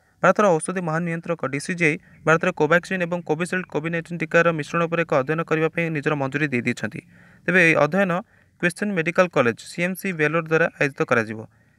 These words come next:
ତେବେ ଏହି ପରୀକ୍ଷଣରେ ତିନିଶହ ଜଣ ସ୍ୱାସ୍ଥ୍ୟ ସ୍ୱୟଂସେବକଙ୍କୁ ସାମିଲ କରାଯିବ। ତେବେ ଭାରତୀୟ ଚିକିତ୍ସା ଅନୁସନ୍ଧାନ ପରିଷଦ,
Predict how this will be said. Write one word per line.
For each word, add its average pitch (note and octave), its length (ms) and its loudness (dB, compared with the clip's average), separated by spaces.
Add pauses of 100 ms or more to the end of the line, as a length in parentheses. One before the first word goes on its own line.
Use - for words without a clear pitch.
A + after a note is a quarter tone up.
(180)
ତେବେ F3 120 0
ଏହି G3+ 120 2
ପରୀକ୍ଷଣରେ F#3+ 440 0
ତିନିଶହ F3 300 -6
ଜଣ F#3 160 -2
ସ୍ୱାସ୍ଥ୍ୟ - 460 -6
ସ୍ୱୟଂସେବକଙ୍କୁ E3+ 760 -4
ସାମିଲ D3+ 280 -2
କରାଯିବ। C3 380 -2 (640)
ତେବେ F3 100 4
ଭାରତୀୟ E3+ 320 4
ଚିକିତ୍ସା - 400 -6
ଅନୁସନ୍ଧାନ F#3 380 -6
ପରିଷଦ, D3 320 -4